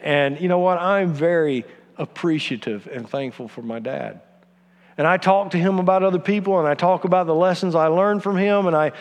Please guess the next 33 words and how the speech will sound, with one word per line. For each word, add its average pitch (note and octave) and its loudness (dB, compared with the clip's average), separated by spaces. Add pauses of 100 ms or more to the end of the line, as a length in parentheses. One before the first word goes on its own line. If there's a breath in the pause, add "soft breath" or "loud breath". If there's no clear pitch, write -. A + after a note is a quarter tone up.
(120)
talked G3 2
about F3+ 2
the D#3 -4
thing, G3 0
I E3+ 2
talk F#3 0
about F3 0
the D3 -14
things F3+ 0
that D#3+ 0
he D#3 0
taught F3 0
me F#3 0
in E3+ 0
life, F#3+ 2 (300 loud breath)
and, F#3 2
and F#3+ 2
I'm G3+ 2
thankful A3+ 0
for E3+ 2
that. - 0
You A3+ 0
can D#4 0
do D4+ 0
that B2 0
with G#2+ -6
your G#2+ -2
mom, A#2 -2
even F#3 -4
if F3+ -8
she's G3 -8
not G3+ -4
alive. G#3 -10